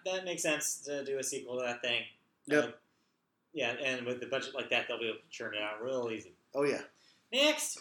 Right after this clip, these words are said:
Speaker 2: Next is the actual big news that happened this weekend.
Speaker 1: Yeah, so last week we talked about how Star Wars, uh,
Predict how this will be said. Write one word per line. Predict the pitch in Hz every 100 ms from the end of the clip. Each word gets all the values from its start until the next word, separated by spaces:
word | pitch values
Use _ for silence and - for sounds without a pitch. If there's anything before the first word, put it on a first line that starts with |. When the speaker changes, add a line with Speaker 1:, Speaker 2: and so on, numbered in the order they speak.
| - - _
Speaker 2:
Next | 143 185 226 226 247 -
is | 208 190 190
the | 202
actual | 196 190 214
big | 156 - 220 180
news | 175 170
that | 160
happened | 156 151 147
this | 143
weekend. | 151 151 160 175
Speaker 1:
Yeah, | 294 330
so | 240 247
last | 269 269
week | 262 247
we | 247 226
talked | 233 262 -
about | 233 240 190
how | 202 240 202
Star | - 208 240 233
Wars, | 170 156 147 - -
uh, | 160 147 143